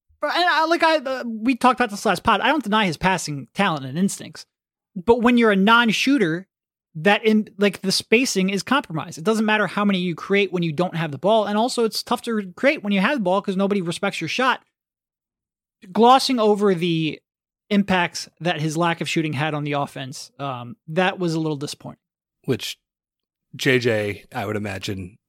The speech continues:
Speaker 2: inside in his head
Speaker 1: He
Speaker 2: knows.
Speaker 1: knows.
Speaker 2: Uh,
Speaker 1: A hundred
Speaker 2: yeah.
Speaker 1: percent. A hundred percent.
Speaker 2: Okay.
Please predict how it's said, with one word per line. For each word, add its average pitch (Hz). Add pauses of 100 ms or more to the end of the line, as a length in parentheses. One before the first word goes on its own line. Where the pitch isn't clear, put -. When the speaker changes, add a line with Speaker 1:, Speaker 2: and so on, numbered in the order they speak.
(140)
Speaker 2:
inside 92
in 98
his 95
head 95
Speaker 1:
He 285
Speaker 2:
knows. -
Speaker 1:
knows. -
Speaker 2:
Uh, -
Speaker 1:
A 226
hundred 151
Speaker 2:
yeah. 90
Speaker 1:
percent. 127 (280)
A -
hundred 139
percent. 135
Speaker 2:
Okay. -